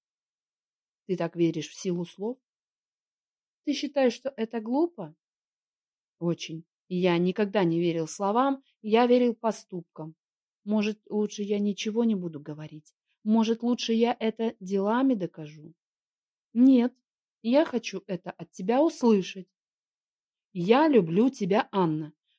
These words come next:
Господи, как же сильно я тебя люблю! Чувствую, что еще наплачусь от этой любви,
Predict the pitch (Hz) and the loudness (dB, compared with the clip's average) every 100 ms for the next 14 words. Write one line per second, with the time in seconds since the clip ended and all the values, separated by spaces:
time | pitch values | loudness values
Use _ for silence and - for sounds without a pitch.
0 | - 196 254 285 - - 160 165 226 233 | -8 -2 4 4 4 -6 -12 -6 -2 -2
1 | 214 240 - - 285 262 233 208 190 196 | 0 -4 -4 0 2 4 2 0 -2 -4
2 | 180 180 190 175 156 151 - _ _ - | -2 0 0 0 -2 -4 -10 _ _ -4
3 | 240 294 302 294 294 269 254 233 208 - | 2 2 2 2 2 2 2 4 4 0
4 | 240 254 247 190 190 175 - 160 170 160 | 2 2 2 0 0 0 -2 -6 -6 -4
5 | 170 180 170 170 165 233 294 | -4 0 0 0 0 2 2